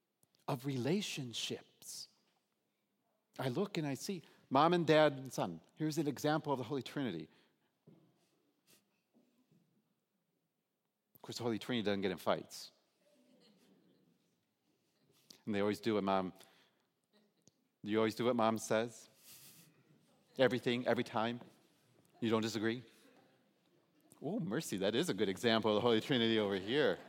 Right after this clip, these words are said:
You see? The example for us to reach to.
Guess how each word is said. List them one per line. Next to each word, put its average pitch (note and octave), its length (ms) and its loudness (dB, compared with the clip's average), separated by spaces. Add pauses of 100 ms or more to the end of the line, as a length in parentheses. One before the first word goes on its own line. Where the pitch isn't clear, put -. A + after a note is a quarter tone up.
(760)
You G#2+ 60 -10
see? C3 440 -4 (540)
The A#2+ 300 0 (100)
example G2+ 840 0 (540)
for G2 180 2
us G2 180 -4
to - 140 -10
reach G2 520 -6 (260)
to. F2 340 -4